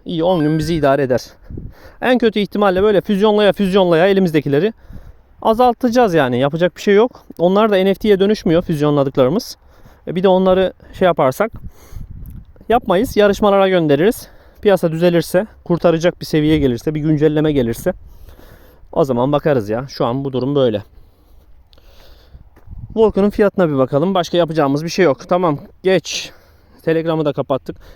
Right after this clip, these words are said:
Telegram ve Twitter'dan takip edin dostlar. Attığımız tweetler, bildirimler. Bak çekiliş, Süper Volk çok çekiliş yapıyor. Bir tane ayakkabı kazansan yirmi dolar. Ayakkabıları satmayın.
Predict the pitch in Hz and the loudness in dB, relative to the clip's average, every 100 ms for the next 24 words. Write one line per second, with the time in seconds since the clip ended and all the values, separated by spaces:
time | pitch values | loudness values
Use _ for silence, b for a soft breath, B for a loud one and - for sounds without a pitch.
0 | - 190 226 247 240 208 240 220 180 170 | -6 0 2 2 0 -2 -4 -4 -2 -2
1 | 190 208 175 139 127 131 - 160 180 - | -2 -2 -2 -2 -2 -2 0 -2 -4 -10
2 | - - - 208 - 170 156 - 180 - | -20 -20 -6 -4 0 0 0 -2 -4 -2
3 | 139 - - - 190 175 160 139 143 - | -2 -2 -14 -6 -2 0 0 0 -2 -6
4 | b b b - 156 - 214 220 220 - | b b b -6 -6 -2 -2 -2 -4 -4
5 | 226 233 214 220 - 247 - 151 139 - | 0 2 2 0 0 -2 -2 0 -2 0
6 | 127 147 175 b b b b - 247 254 | 0 0 0 b b b b -18 -2 0
7 | 202 196 196 170 160 160 190 190 175 170 | 2 0 0 0 2 2 0 0 0 0
8 | 143 113 104 - - _ - - 208 226 | 2 0 -2 -10 -20 _ -20 -8 -2 0
9 | - 185 175 160 175 - 214 - 160 143 | 2 2 2 2 -2 -2 -2 0 -2 -2